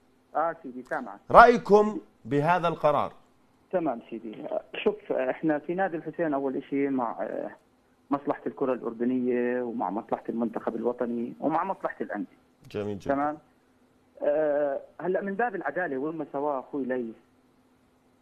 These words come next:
Speaker 1: إنه تلعب جميع مباريات مرحلة الذهاب في مرحلة الذهاب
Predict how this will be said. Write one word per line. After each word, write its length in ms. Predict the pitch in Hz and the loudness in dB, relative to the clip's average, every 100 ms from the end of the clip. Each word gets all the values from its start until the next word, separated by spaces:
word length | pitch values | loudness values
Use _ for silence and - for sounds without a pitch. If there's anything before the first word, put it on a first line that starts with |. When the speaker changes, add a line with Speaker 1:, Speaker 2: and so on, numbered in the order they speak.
| _ _ _ _ - | _ _ _ _ -6
Speaker 1:
إنه 120 | 180 | -2
تلعب 340 | 190 240 160 | 0 -2 -2
جميع 300 | 143 190 202 | -4 -4 -4
مباريات 580 | 143 151 175 185 175 135 | -2 -2 0 0 -2 -4
مرحلة 280 | 160 - 180 | -4 -4 -2
الذهاب 380 | 185 - 170 175 175 | -2 -4 -4 -6 -4
في 100 | 240 | -2
مرحلة 300 | 220 - - | -2 -4 -8
الذهاب 380 | 117 - 123 110 | -8 -8 -12 -14